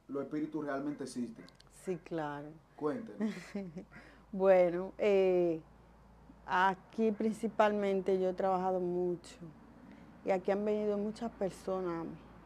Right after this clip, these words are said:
Speaker 2: en muy mal estado, muy mal estado, mal. Y cuando la satisfacción que yo me llevo cuando ellos vienen, como si nada le hubiera pasado.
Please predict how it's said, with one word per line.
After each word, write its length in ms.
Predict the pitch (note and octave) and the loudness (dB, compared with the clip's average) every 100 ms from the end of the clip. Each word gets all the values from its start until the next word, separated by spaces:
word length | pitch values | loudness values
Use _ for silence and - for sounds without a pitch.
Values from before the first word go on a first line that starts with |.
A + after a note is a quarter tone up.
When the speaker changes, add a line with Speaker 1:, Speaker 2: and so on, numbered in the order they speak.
| - - - | -20 -20 -10
Speaker 2:
en 120 | G3 | -6
muy 120 | G3+ A3 | -2 0
mal 220 | G#3+ F#3+ | 2 2
estado, 560 | F3 - D#3 D3 - D#3 | 0 -4 -4 -4 -6 -10
muy 340 | F3+ G3+ A3+ | -8 -4 -4
mal 320 | G#3+ G3+ F#3+ | -4 -4 -6
estado, 420 | E3+ - E3+ D#3+ | -8 -10 -10 -8
mal. 440 | F#3 F#2+ F#3 - - - - - - - - - | -6 -4 -4 -6 -10 -16 -20 -20 -20 -20 -12 -6
Y 120 | G3+ | -6
cuando 1200 | - G3+ F#3+ F#3 F#3 F#3 F3+ F3+ F3+ F3 E3+ E3 - - - - - - | 0 2 2 2 2 4 6 6 4 4 2 -2 -10 -20 -20 -20 -16 -2
la 160 | G3+ | 0
satisfacción 880 | G3 G#3+ G3+ G#3 G#3+ G3 - A3 G#3+ | 2 0 0 0 2 2 2 0 2
que 140 | G#3+ A3 | 2 2
yo 120 | G#3+ | 2
me 160 | G#3+ G#3 | 0 0
llevo 380 | A3 G#3+ G#3 G3 | 2 2 0 -2
cuando 300 | G3 F#3+ F#3+ | -2 -2 0
ellos 240 | G3 F#3+ | 0 0
vienen, 560 | F#3+ G3+ G#3 G3 F#3 F3+ D#3+ - - - - - - - | 2 2 2 -2 -4 -8 -14 -20 -20 -20 -20 -20 -20 -6
como 180 | G3 F#3+ | -4 -4
si 180 | - G3 | -4 -4
nada 260 | F#3+ F#3+ | -2 0
le 100 | G3+ | 0
hubiera 220 | F#3+ F#3 F3 | 0 -2 -4
pasado. 480 | E3 D3 - - | -10 -12 -12 -14